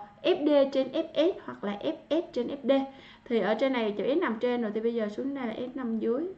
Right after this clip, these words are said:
Vậy F D trên F S nha. Rồi, M là nằm trên đường A D đúng không? Thì nó sẽ được là M A chia cho M D. Bạn, à, ghi từ cái điểm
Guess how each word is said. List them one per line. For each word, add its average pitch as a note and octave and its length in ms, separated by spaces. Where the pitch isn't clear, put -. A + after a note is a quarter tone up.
Vậy - 400
F A#3 200
D A3+ 60
trên A#3 120
F C4+ 280
S D4+ 80
nha. A#3+ 220
Rồi, A3 200
M A3+ 100
là C#4+ 380
nằm C4 200
trên C#4+ 120
đường C4+ 140
A C#4 160
D B3+ 60
đúng C#4+ 120
không? C#4 320
Thì A3 100
nó A#3 120
sẽ C4 160
được A3 200
là G#3 120
M G3+ 160
A A3+ 240
chia A3+ 140
cho A3 60
M G#3 100
D. G3+ 40
Bạn, B3 320
à, C4 160
ghi D#4 460
từ B3 140
cái D4 120
điểm C4+ 300